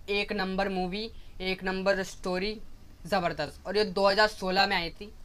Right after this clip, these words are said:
और ये horror thriller movie है और ये एक घंटे अड़तीस मिनट की है। और इस movie की timing इतनी अच्छी है कि भाई, सिर्फ एक घंटे अड़तीस मिनट की। ये movie कब start हुई, कब ख़त्म हुई, आपको यही नहीं पता चलेगा, क्योंकि भाई, आप movie में इतना interest लेने लग जाओगे ना, ज़बरदस्त भाई।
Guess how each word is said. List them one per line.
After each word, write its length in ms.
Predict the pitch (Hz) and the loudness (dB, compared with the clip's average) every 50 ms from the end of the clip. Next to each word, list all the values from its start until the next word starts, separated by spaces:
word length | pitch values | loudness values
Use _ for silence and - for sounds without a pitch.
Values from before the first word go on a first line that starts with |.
| - - - - - - - - - - | -16 -14 -14 -14 -14 -14 -14 -14 -8 -4
और 100 | 190 196 | 0 4
ये 100 | 202 214 | 4 4
horror 380 | 208 208 180 175 170 175 185 196 | 4 4 2 2 4 4 2 2
thriller 340 | 196 - 185 180 185 190 190 | 0 0 0 2 2 2 2
movie 300 | 190 180 175 165 175 175 | 0 -2 -2 -2 -2 -2
है 160 | 190 202 214 - - - | -2 -4 -6 -10 -10 -6
और 80 | 180 190 | -2 -2
ये 160 | 208 - - - - | -2 -2 -4 2 8
एक 220 | 208 214 220 214 - | 10 10 10 8 6
घंटे 280 | 190 185 175 - 220 | -4 -2 0 0 0
अड़तीस 460 | - - 180 175 175 - 196 185 - | 2 2 0 0 0 -2 -6 -6 -4
मिनट 220 | 190 180 160 151 143 | -4 -4 -4 -6 -6
की 180 | - - 139 | -8 -8 -8
है। 260 | 127 117 - - - - - - - - - - - - | -8 -8 -10 -14 -14 -14 -14 -14 -14 -14 -14 -14 -8 -4
और 80 | - 202 | -2 -2
इस 120 | 196 - | -2 0
movie 220 | 220 208 208 208 214 | -2 0 0 0 0
की 80 | 220 | 0
timing 380 | 208 - 220 190 185 190 208 208 | 4 8 8 8 8 8 4 0
इतनी 220 | 196 170 - 214 | -2 -2 -4 -4
अच्छी 300 | 202 190 - - - 185 | -6 -6 -6 -6 -4 -4
है 200 | 180 190 202 208 - - | -4 -4 -4 -6 -6 -4
कि 80 | 240 214 | -4 -4
भाई, 240 | 185 180 196 208 | -4 -2 -4 -4
सिर्फ 380 | 214 - - 240 214 - - - | -4 -4 -4 -4 -4 -4 -2 0
एक 200 | 202 208 208 202 | 2 2 2 2
घंटे 240 | - 190 185 - 214 | -2 -4 0 2 4
अड़तीस 400 | 208 190 185 - 208 190 - - | 4 2 2 -2 -4 -4 -4 -4
मिनट 200 | 196 185 180 - | -4 -4 -4 -2
की। 120 | - 214 | 2 4
ये 80 | 214 220 | 4 4
movie 260 | 208 202 196 214 220 | 4 2 -2 -2 0
कब 200 | 214 220 208 202 | 2 2 0 0
start 340 | 214 - - 208 196 190 196 | 0 0 2 2 4 4 4
हुई, 100 | 220 226 220 - - | 2 0 0 -2 -4
कब 140 | 208 202 - | -4 -4 -4
ख़त्म 200 | 202 185 - 190 202 | -8 -8 -6 -6 -4
हुई, 180 | 208 214 214 | -2 0 2
आपको 240 | 208 190 190 - 208 | 2 2 0 -2 -2
यही 180 | 202 185 185 180 | -2 -2 -2 -2
नहीं 100 | 190 185 | -4 -6
पता 220 | 180 180 - 175 | -6 -6 -6 -6
चलेगा, 280 | - 156 147 147 151 - | -4 -4 -2 -2 -2 -4
क्योंकि 240 | - 202 196 214 | -4 -4 -4 -4
भाई, 180 | 190 180 180 196 | -2 0 2 2
आप 100 | 202 202 - | 0 0 -2
movie 220 | 196 196 190 196 | -4 -4 -2 -2
में 100 | 190 214 | -2 -2
इतना 200 | 196 185 214 214 | -2 0 -2 -2
interest 440 | 214 208 190 - 190 202 - - - | -2 -2 -2 -4 -4 -4 -4 -4 -4
लेने 260 | 185 190 190 190 202 | -2 -2 0 0 0
लग 140 | 196 190 180 | 0 0 0
जाओगे 240 | 170 165 165 165 185 | 0 0 0 0 -2
ना, 180 | 196 185 156 - - - - - - - - - - - - - - - - - - - - - - - - - - - - - - - - - - 196 | -2 -4 -4 -6 -10 -16 -16 -16 -16 -16 -16 -16 -16 -16 -16 -18 -18 -16 -16 -14 -14 -14 -14 -16 -16 -16 -16 -16 -16 -14 -14 -14 -14 -14 -14 -10 -8 -4
ज़बरदस्त 500 | 180 190 185 175 175 160 170 151 - - | 0 0 2 2 0 -2 -4 -8 -8 -12
भाई। 80 | - | -14